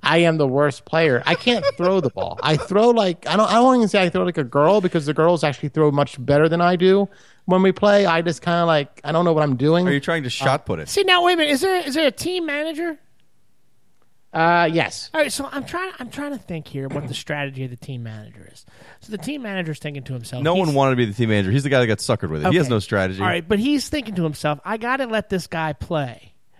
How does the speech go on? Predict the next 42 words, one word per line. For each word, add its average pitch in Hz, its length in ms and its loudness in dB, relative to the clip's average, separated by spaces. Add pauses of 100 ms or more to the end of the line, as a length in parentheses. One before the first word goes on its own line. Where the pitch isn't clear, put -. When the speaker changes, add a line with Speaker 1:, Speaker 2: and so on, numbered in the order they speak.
(220)
Speaker 3:
Right? 185 260 -2
Where 240 380 2
is 269 160 -2
he? 214 360 -2
Speaker 2:
<laughs> - 20 2
It's 160 120 -2
a 135 80 0
co-ed 156 460 0
league 117 340 0 (140)
for - 260 0
people 170 420 2
with 175 180 4
learning 165 260 2
disabilities. 95 500 -2
Speaker 3:
Right. 254 140 4
Speaker 2:
I 196 100 6
have 214 220 4
to 202 60 -4
let 160 140 4
him 139 80 -4
play. 170 360 -8 (260)
Speaker 3:
Right? 330 240 -2
<laughs> - 1000 -10
So 294 520 0 (120)
he 294 140 -4
can't 349 340 -4
throw. 220 500 -2 (460)
So 254 140 0
he 269 80 0
can't 311 300 -2
play 254 160 -2
catcher 294 360 -6
'cause 202 160 -4
he's 214 80 -6
gotta 233 180 0
throw 240 180 -2
the 208 100 -6
ball 226 220 0
back 226 280 -2
to 220 80 -4
the 196 80 -6
pitcher. 214 480 -4